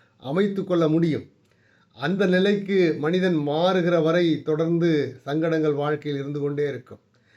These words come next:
அப்படி நிஷ்டை நிலைக்கு மாறுவதற்கு என்ன வழி என்றால் பழங்காலத்திலே அவைகள் கடினமான வழிமுறைகளாக இருந்தது.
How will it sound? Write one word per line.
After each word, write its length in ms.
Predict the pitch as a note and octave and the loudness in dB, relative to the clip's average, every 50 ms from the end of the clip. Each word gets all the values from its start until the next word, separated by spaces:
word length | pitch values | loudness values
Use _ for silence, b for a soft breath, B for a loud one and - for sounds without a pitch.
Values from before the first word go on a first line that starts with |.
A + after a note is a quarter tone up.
| b b b | b b b
அப்படி 300 | - D#3+ D3+ E3+ F#3+ F3 E3+ | -6 -6 -2 2 2 4 4
நிஷ்டை 340 | F3 F#3 F3+ F3+ F3 A#3 A3 | 4 4 2 4 4 6 6
நிலைக்கு 380 | G#3+ G3+ F#3+ F#3+ F3+ F3+ E3+ | 6 6 4 2 2 0 -2
மாறுவதற்கு 680 | D#3+ D#3 E3 F3+ F#3 F#3 F3+ E3+ E3 D3+ E3 - D3+ | 0 2 2 2 4 4 2 2 0 -2 -2 -4 -2
என்ன 280 | C#3+ D3 D#3 F3+ F#3+ F3+ | 0 0 0 2 2 2
வழி 380 | E3 E3 D#3+ D#3+ D3+ C#3 - - | 2 4 4 4 2 0 -2 -6
என்றால் 520 | C3+ C3+ B2+ C#3 D3+ F3 E3+ B2+ G#2 - _ _ b b b b b b b b _ - | -8 -6 -4 -2 -2 -2 -2 -4 -6 -10 _ _ b b b b b b b b _ -2
பழங்காலத்திலே 1080 | C#3+ D#3 F3+ G3 G3+ G3 G3 G3 G3 G3 F#3 - F3+ F#3 F#3 F3+ E3+ D3+ C#3+ - - - | 0 2 4 4 4 4 4 4 4 4 2 2 2 2 4 4 4 4 2 0 -6 -8
அவைகள் 500 | C3+ D3+ D#3+ D#3 D3+ D#3 D3+ C3+ B2 B2+ | -2 0 2 4 4 4 4 2 0 -2
கடினமான 760 | - C#3 D3 E3+ F#3 F#3 F3+ F3+ F3+ F3+ F#3 F3+ E3+ D3+ C3+ | -4 -2 0 0 2 2 2 4 4 4 4 4 2 0 0
வழிமுறைகளாக 680 | C3 C#3+ D#3+ E3+ E3 E3 D#3 D3+ D3+ D3+ D3 C#3 C#3 | 0 0 0 2 2 2 2 2 2 2 0 0 -2
இருந்தது. 420 | C#3+ C#3+ D3+ D3 C#3 C3+ A2 G#2+ | -2 -2 -2 -2 -4 -6 -8 -10